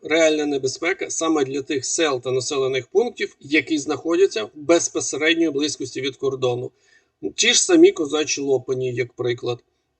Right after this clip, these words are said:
Трохи більше кілометра від кордону і вже цей населений пункт. Е, отже, к-, е, диверсійна терористична діяльність російських окупантів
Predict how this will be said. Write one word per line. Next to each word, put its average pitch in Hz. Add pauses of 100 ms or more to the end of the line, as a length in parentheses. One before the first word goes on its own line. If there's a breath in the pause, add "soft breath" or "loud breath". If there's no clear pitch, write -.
Трохи 381
більше 349
кілометра 339 (240)
від 151
кордону 170
і 135
вже 151 (300)
цей 165
населений 143
пункт. 123
Е, - (360)
отже, 160
к-, 175
е, 143
диверсійна 180
терористична 170
діяльність 156
російських 139
окупантів 320